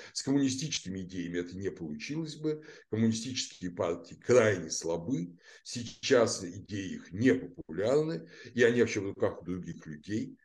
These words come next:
совершенно. А, м, э, вот правые, да, они пошли бы за ним. Поэтому он, э,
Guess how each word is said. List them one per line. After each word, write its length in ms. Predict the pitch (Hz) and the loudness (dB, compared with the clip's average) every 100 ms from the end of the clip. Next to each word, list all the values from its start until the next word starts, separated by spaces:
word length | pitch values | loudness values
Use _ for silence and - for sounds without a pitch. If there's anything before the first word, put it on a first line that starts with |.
| - | -12
совершенно. 800 | - 120 113 - 113 113 123 - - 127 - - | -4 -2 0 2 2 2 -4 -10 -18 -18 -10 4
А, 460 | 127 131 127 123 | 8 8 8 8
м, 340 | 123 123 120 120 | 6 6 2 4
э, 440 | 117 117 113 113 | 6 8 10 10
вот 340 | 113 135 131 - | 8 6 6 6
правые, 460 | 214 247 220 151 | 8 8 6 4
да, 220 | 120 135 | 6 4
они 120 | 170 165 | 4 0
пошли 320 | 113 - - | -6 -6 -6
бы 100 | 123 | -2
за 160 | 107 | 0
ним. 220 | 87 82 - | 0 -2 2
Поэтому 640 | 165 226 226 185 156 139 | 10 10 10 8 6 6
он, 420 | 139 147 135 131 - - - - - | 8 8 6 2 -6 -20 -20 -20 2
э, 380 | 117 120 120 | 8 10 12